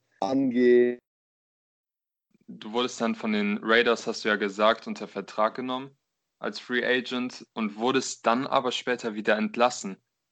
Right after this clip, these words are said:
Speaker 2: Wie, wie passiert so ein Prozess?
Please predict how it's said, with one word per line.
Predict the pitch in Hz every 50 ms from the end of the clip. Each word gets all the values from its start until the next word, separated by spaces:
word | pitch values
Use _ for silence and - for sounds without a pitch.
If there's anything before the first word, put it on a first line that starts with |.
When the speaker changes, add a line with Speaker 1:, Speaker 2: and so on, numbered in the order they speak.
| _ _ _ _
Speaker 2:
Wie, | 110 113 123 135 135 -
wie | 117 110 113 120 123 127
passiert | - - _ - 123 110 - - - 147 -
so | - -
ein | 110 101
Prozess? | - - 107 104 - - - 107 104 - - - - -